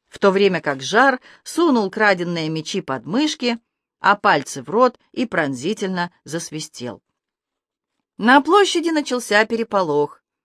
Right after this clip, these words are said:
Дремлющие возницы встрепенулись, поняли, что происходит что-то неладное. Уж не война ли с Саврией началась, и дружно хлестнули вожжами. Две кареты тут же врезались друг в друга.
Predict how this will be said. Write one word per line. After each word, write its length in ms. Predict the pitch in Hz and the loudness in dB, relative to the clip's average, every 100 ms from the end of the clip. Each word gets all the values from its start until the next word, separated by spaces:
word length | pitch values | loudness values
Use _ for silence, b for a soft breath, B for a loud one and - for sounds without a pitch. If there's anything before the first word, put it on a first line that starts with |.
| _ _ | _ _
Дремлющие 720 | - 117 156 240 220 214 196 180 | -18 -6 0 2 0 0 0 2
возницы 520 | 170 165 254 254 220 | 0 0 -2 -2 -8
встрепенулись, 800 | - 196 202 190 196 165 147 - b b b _ | -8 -6 -4 -4 -2 -2 -4 -8 b b b _
поняли, 420 | 285 381 339 302 | 2 2 2 0
что 180 | - 233 | 0 -2
происходит 560 | 240 226 - 233 220 | 0 0 2 0 0
что-то 340 | - - 208 208 | -6 -4 -2 -2
неладное. 720 | 196 180 170 160 147 135 - _ _ _ | -2 0 2 2 -2 -8 -12 _ _ _
Уж 240 | 165 160 | -6 -4
не 120 | 180 185 | -2 2
война 340 | 185 180 220 | 2 4 2
ли 100 | 220 | 0
с 80 | 208 | -4
Саврией 480 | - 269 277 226 196 | 0 0 2 0 -2
началась, 600 | 185 190 165 147 131 - _ _ _ | -4 -6 -6 -6 -8 -18 _ _ _
и 140 | 277 | -4
дружно 460 | 240 143 151 214 226 | -4 -4 -6 -4 -4
хлестнули 480 | 233 240 - 139 151 | -6 -8 -8 -6 -4
вожжами. 600 | 170 160 123 120 104 120 _ _ _ _ _ - | -4 -6 -8 -12 -12 -16 _ _ _ _ _ -16
Две 300 | 143 151 233 | -6 -2 0
кареты 400 | 262 254 247 254 | 2 2 2 0
тут 200 | 247 214 | -4 -2
же 100 | 233 | -2
врезались 500 | 190 220 208 208 185 | 2 2 2 -2 -2
друг 220 | 196 196 | -4 -4
в 80 | 151 | -6
друга. 480 | 151 165 165 165 | -6 -4 0 -2